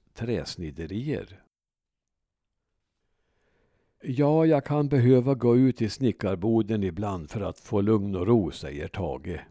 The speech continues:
och plirar illmarigt. Hans sniderier visar sig vara omsorgsfullt utförda arbeten. Mangelträ, ramar, tavlor i relief och annat.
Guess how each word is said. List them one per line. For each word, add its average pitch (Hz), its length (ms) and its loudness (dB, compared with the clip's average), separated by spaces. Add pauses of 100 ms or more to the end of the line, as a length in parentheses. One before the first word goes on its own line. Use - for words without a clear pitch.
och 107 240 2
plirar 87 760 -6
illmarigt. 80 920 -10 (1400)
Hans 147 260 2
sniderier 151 760 2
visar 107 480 -2
sig 117 240 0
vara 95 340 -2
omsorgsfullt 127 1080 -2
utförda 110 720 0
arbeten. 87 880 -8 (540)
Mangelträ, 117 960 -2 (200)
ramar, 101 880 -2
tavlor 117 640 0
i 117 220 -2
relief 107 680 -4
och 92 300 -8
annat. - 640 -12